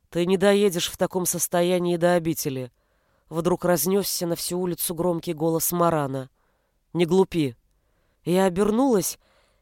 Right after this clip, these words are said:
неожиданно разозлившись. Инстинктивно сфокусировалась на этом чувстве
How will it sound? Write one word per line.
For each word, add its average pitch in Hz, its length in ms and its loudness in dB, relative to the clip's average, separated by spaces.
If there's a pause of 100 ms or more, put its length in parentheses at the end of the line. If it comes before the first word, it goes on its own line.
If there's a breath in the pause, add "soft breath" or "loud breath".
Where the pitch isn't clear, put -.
(120)
неожиданно 220 680 2
разозлившись. 196 800 -4 (680)
Инстинктивно 240 840 -2
сфокусировалась 214 960 -4
на 196 140 0
этом 208 200 -6
чувстве 196 560 -6